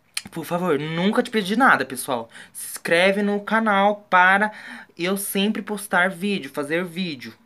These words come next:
Mais vídeo, me incentivem, tá? Não adianta eu ficar se matando fazendo vídeo e ninguém tá assistindo, né? Não tá nem aí, paçoca. Mas enfim, tá? Mesmo assim, continuar fazendo vídeo, eu vou postar no YouTube.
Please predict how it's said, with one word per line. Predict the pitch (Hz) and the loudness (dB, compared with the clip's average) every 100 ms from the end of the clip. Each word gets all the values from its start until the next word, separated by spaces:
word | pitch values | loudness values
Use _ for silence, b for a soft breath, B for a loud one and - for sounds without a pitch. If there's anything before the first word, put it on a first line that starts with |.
| _ - | _ -10
Mais | 123 135 190 180 | 0 2 2 -2
vídeo, | 185 151 - | -6 -8 -14
me | 131 123 135 | -18 -12 -10
incentivem, | 131 175 196 196 - 220 196 156 | -6 -2 -2 0 0 2 0 -2
tá? | 165 170 | 2 2
Não | 185 | 2
adianta | 151 175 214 | -4 -4 -2
eu | 202 | -2
ficar | - 190 | -4 -4
se | 185 | -4
matando | 175 180 196 | -4 -2 -2
fazendo | 202 185 170 | -4 -4 -6
vídeo | 180 208 | -4 -2
e | |
ninguém | 208 202 208 | -2 -2 -2
tá | 214 | -2
assistindo, | 208 214 - - 202 165 | -2 -6 -8 -6 -6 -6
né? | 156 | -8
Não | 170 | -2
tá | 175 | -2
nem | 165 185 | -2 -6
aí, | 202 190 _ _ | -6 -8 _ _
paçoca. | 196 196 - 202 131 - B B B | -2 0 -4 -6 -6 -8 B B B
Mas | - 131 147 | -4 -4 -4
enfim, | 165 202 127 - _ - | -6 -6 -6 -10 _ -8
tá? | 123 143 165 _ B B B - | -4 -4 -6 _ B B B -12
Mesmo | 135 156 | -10 -8
assim, | 170 160 151 | -10 -12 -6
continuar | 170 165 151 147 | -6 -4 -4 -4
fazendo | 160 160 175 | -4 -6 -6
vídeo, | 165 135 139 | -6 -6 -6
eu | |
vou | 135 135 | -6 -6
postar | - - 180 147 151 | -10 -8 -4 -4 -4
no | 156 | -10
YouTube. | 151 165 127 | -12 -10 -10